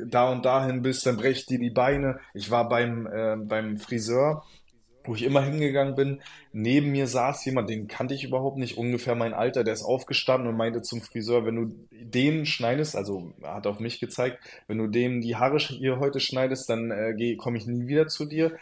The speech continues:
Entweder er geht jetzt oder ich.“ Und da, ganz ehrlich, ich war achtzehn, ich, äh, hab Fußball gespielt, so, das war's. Und, äh, klar bin ich in irgendeiner Form Person des öffentlichen Lebens, aber,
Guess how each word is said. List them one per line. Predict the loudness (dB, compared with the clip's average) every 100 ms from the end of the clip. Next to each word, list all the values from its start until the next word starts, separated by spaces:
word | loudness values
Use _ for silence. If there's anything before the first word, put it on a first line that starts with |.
| -8
Entweder | -6 -2 0 2
er | 2 0
geht | 0
jetzt | -2 -2
oder | -2 -2 0
ich.“ | -2 -4 -10 -18 -18 -6
Und | -4 -4 -8 -14
da, | -8 -8 -8 -16 -20 -20 -18 -16 -8
ganz | -6 -6 -4
ehrlich, | -4 -4 -8
ich | -10
war | -8 -8
achtzehn, | -8 -8 -4 -4 -4
ich, | -6 -12 -12 -12
äh, | -10 -10
hab | -10
Fußball | -8 -6 0 0
gespielt, | 0 -4 -6 -6 -8
so, | -8 -8 -8 -6
das | -4 2
war's. | 2 2 -2
Und, | -6 -6 -6
äh, | -4 -2 -2 -4 -14 -20 -20 _ -10
klar | 4 6 6
bin | 4
ich | 0 -6
in | -4 -2
irgendeiner | 2 2 2 -2
Form | 0 2 2 -2
Person | -2 -2 0 0
des | 0
öffentlichen | -4 -6 -6 -4 -4
Lebens, | 0 2 2 -2 -2
aber, | 0 2 2